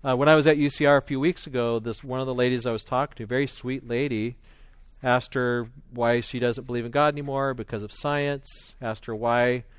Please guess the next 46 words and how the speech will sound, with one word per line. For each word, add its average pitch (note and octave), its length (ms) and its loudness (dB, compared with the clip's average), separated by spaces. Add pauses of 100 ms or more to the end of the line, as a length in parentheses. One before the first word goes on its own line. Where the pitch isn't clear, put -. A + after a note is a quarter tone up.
(120)
what A#2+ 180 -4
is B2+ 200 -2
it C3+ 80 0
about A#2+ 240 -2
science? C3+ 680 -4
She A2 120 -10
couldn't A#2 240 -10
really A2+ 200 -4
specify. C3 760 0 (500)
I B2 80 0
asked B2+ 300 6
her C3+ 100 -2
where B2 180 0
matter B2+ 460 4
came C3+ 360 -4
from. F#2 440 -10 (600)
She's A#2+ 340 -6
a, G#2+ 380 0 (400)
an A2+ 160 -6
employee C3+ 640 0
at A2+ 100 0
U A#2 160 -6
C A#2+ 180 -6
R. G2+ 160 -2
"Where A#2+ 160 -2
did D#3 140 0
matter B2 380 2
come A#2 280 -8
from?" F#2 380 -10 (300)
She - 140 -12
says, B2 180 -4
"I've A#2+ 100 0
never A#2+ 240 -2
thought A#2+ 300 0
of G2+ 80 -8
that F#2 240 -6
before." G2+ 400 -16 (840)
I'm C3+ 60 -6
not E3 180 6
saying D3+ 200 4
that, B2+ 120 2
that C#3+ 220 4
everybody's C#3 480 4
in B2 120 -2
her B2+ 140 -4
category, D3+ 720 0